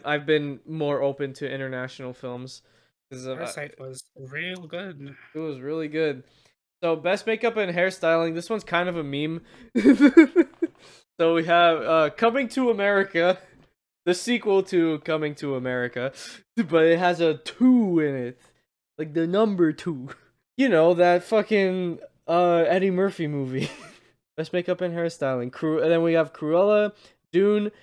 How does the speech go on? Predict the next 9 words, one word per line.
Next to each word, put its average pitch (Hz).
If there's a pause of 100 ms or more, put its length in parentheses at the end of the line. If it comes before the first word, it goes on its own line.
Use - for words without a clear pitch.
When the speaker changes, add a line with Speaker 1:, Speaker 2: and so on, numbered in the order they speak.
(140)
Speaker 1:
The 151
Eyes 180
of 175
Tammy 175
Faye, 165
and 143
House 156
of 139
Gucci. 143